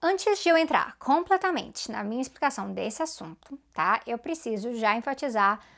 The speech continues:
logo de cara, pra gente começar, que não existe nenhum consenso, gente, entre, entre pesquisadores, nem na esquerda em geral, sobre o que, que foi junho de dois mil e treze. Porque tem absolutamente de tudo, tá? Tem quem enxerga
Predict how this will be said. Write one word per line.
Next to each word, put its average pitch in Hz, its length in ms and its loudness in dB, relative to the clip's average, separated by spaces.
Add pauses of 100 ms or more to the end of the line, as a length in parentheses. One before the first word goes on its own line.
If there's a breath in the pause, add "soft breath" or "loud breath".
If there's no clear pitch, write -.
(180 soft breath)
logo 240 280 6
de 277 100 -6
cara, 208 380 2
pra 220 120 -8
gente 226 240 -4
começar, 254 480 2
que - 120 -6
não 269 260 0
existe 269 720 -2
nenhum 302 800 0
consenso, 220 640 -6
gente, - 380 -12
entre, 220 500 -8
entre 240 360 -2
pesquisadores, 240 880 -2 (460 loud breath)
nem 277 240 4
na 392 80 4
esquerda 247 460 0
em 262 140 0
geral, 277 420 6
sobre 285 300 0
o 311 40 -2
que, 320 220 -4
que 349 140 -20
foi 330 260 -2
junho 254 220 -4
de 269 80 -4
dois 269 180 -2
mil 294 80 -2
e 320 40 -8
treze. - 360 -14 (340 soft breath)
Porque 254 240 -2
tem 262 220 -4 (160)
absolutamente 294 720 2 (100)
de 277 140 -6
tudo, 208 340 -6 (160)
tá? 233 300 4 (320 soft breath)
Tem 262 180 0
quem 262 240 -2
enxerga 247 640 2